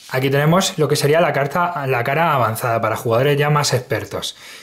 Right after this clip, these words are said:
Esta cara nos dice que no gastaremos crédito este turno, no gastaremos créditos ni para comprar, o sea, no gastaremos créditos en habilidades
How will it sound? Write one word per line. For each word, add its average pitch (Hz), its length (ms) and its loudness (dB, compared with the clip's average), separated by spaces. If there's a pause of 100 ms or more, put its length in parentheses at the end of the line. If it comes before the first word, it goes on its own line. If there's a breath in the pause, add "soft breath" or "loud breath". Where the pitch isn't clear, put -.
(280 loud breath)
Esta 170 1200 2
cara 190 460 0
nos 156 220 0
dice 180 320 2
que 165 100 2
no 160 140 2
gastaremos 170 460 2
crédito 175 360 4
este 185 240 -2
turno, 117 300 -2
no 147 120 0
gastaremos 127 440 -2
créditos 117 360 0
ni 151 200 2
para 170 260 2
comprar, 175 640 2 (320 loud breath)
o - 40 -8
sea, 139 140 -2
no 147 120 4
gastaremos 165 480 2
créditos 175 500 2
en 175 140 2
habilidades 165 840 2